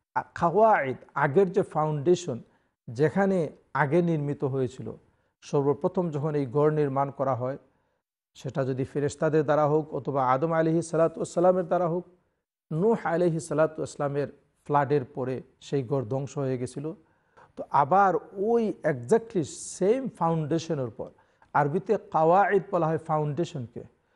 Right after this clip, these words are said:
তো আল্লাহ তাআলা বলেন, "ওয়া ইয ইয়ারফাউ ইব্রাহিমুল কাওয়াইদ।" ইব্রাহিম আলাইহিস সালাম গড় নির্মাণ করবেন,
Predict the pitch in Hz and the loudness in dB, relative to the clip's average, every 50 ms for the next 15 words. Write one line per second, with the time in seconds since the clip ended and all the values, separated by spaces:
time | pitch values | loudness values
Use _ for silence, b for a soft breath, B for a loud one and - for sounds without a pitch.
0 | b b - - - 165 165 156 160 - 180 185 185 170 175 165 170 160 170 170 | b b -4 -2 0 2 0 0 0 2 2 4 4 2 2 0 2 2 2 2
1 | - 226 226 190 175 165 175 175 175 190 202 220 220 208 190 - - - 214 165 | 2 0 -2 -2 -2 -4 -2 2 4 4 6 4 4 0 -2 -2 0 0 0 2
2 | - 196 185 180 - - 165 139 160 156 160 147 123 202 208 202 185 165 - - | 2 2 2 2 0 -4 -6 -2 2 2 2 2 0 -2 -4 -4 -6 -6 -4 -2
3 | 147 143 147 135 113 127 - - - _ _ _ _ _ _ _ _ _ _ _ | 0 2 2 2 2 0 -4 -8 -16 _ _ _ _ _ _ _ _ _ _ _
4 | - 156 127 147 156 160 175 226 240 233 226 220 214 185 - 214 196 180 139 123 | -10 -4 0 2 2 4 2 2 2 2 4 4 4 4 2 0 -2 -2 -2 2
5 | 143 160 190 226 233 208 202 196 185 170 165 170 160 135 - - 139 123 110 123 | 4 4 6 6 6 6 4 4 2 2 2 0 0 -2 -2 -2 -2 -2 -2 -4
6 | 131 156 | -6 -6